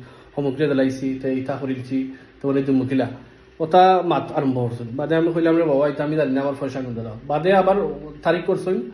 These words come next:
করার বাদে আরবার ফোন দিছি, অনেক দেখা যায় ফোন ধরতে রাজি না, এতে আমার লগে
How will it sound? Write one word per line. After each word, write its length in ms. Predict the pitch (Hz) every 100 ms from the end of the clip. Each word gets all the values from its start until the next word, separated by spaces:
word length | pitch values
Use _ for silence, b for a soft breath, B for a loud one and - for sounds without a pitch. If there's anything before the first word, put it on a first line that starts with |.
| B B B -
করার 220 | 151 160
বাদে 260 | 156 156 165
আরবার 360 | 156 151 175
ফোন 220 | 175 156 160
দিছি, 180 | 160
অনেক 160 | 160 151
দেখা 140 | 147
যায় 120 | 143 139
ফোন 220 | 139 135
ধরতে 240 | 139 147
রাজি 220 | 135 120
না, 100 | 120
এতে 180 | 120 127
আমার 160 | 123 127
লগে 140 | 135